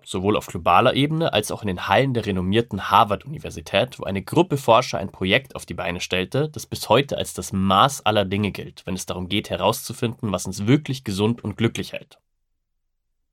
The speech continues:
Einer dieser Forscher war Doktor Clark Heath, ein Mann mit einer tiefen Leidenschaft für das menschliche Wohlbefinden. Während die Welt um ihn herum nach immer mehr materiellem Erfolg,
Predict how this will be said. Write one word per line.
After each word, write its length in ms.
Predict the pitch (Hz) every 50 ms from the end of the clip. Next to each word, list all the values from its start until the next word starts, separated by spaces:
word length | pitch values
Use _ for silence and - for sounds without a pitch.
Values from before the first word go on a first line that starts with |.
| _ _ _ _ _ _ _ _ _ _ _ _ _ _ _ _ _ -
Einer 240 | 110 113 151 165 139
dieser 240 | 113 104 85 92 85
Forscher 480 | - - 87 85 - - 127 127 123
war 100 | 110 117
Doktor 400 | 90 - 117 123 - - - 139
Clark 400 | 127 131 - - 98 98 107 - - -
Heath, 220 | 120 113 101 - _ _ _ _ _ _ _
ein 180 | - 98 101
Mann 220 | 104 107 120 151 160
mit 160 | 147 - -
einer 240 | 101 98 98 95 -
tiefen 420 | - - 151 170 - - 143 123
Leidenschaft 540 | 107 98 101 107 123 123 - 120 104 - -
für 80 | - 92
das 140 | 92 -
menschliche 480 | 101 95 104 107 - - 92 - 95 87
Wohlbefinden. 600 | 92 98 98 101 95 - - - - _ _ _ _ _ _ _ _ _ _ _ _ _ _ _ _ _ _ -
Während 240 | 104 107 110 113 -
die 140 | 110 95 92
Welt 240 | 107 113 139 147 -
um 100 | - 101
ihn 120 | 101 95
herum 300 | 98 95 92 101 98 95
nach 180 | 87 87 - - -
immer 200 | 143 165 196 196
mehr 160 | 127 117 110
materiellem 680 | 107 107 107 123 - - - 98 87 85 82 65 58
Erfolg, 380 | - - - - - - -